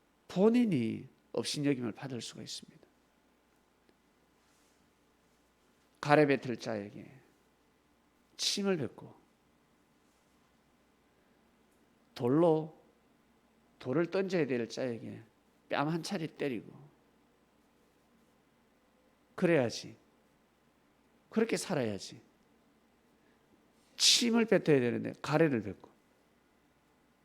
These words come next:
뺨을 때려야 되는데 돌을 던집니다. 그건 아니지 않습니까? 진짜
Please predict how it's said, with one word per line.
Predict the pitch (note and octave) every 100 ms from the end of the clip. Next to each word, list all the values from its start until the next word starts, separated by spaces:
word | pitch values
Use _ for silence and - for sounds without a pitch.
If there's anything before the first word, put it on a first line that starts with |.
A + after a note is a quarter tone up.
| _ _ _
뺨을 | - C3+ F#3+ G#3
때려야 | A3 F#3+
되는데 | D3 C3 B2 C#3 D3+ - _ _ -
돌을 | - G2+ D3+
던집니다. | - F#3+ D3+ A2 - _ _ _ _ - - - - - - - - - - _ _ _ - E3+ - F3 - - -
그건 | F3 A#3+
아니지 | D3+ C#3 E3
않습니까? | A#2 - G2 F2+ - _ _ _ _ _ _ _ _ _ _ _ - - - _ _ _ _ _ _ _ _ -
진짜 | - D#3+ E3+ E3+ A#2+ F#2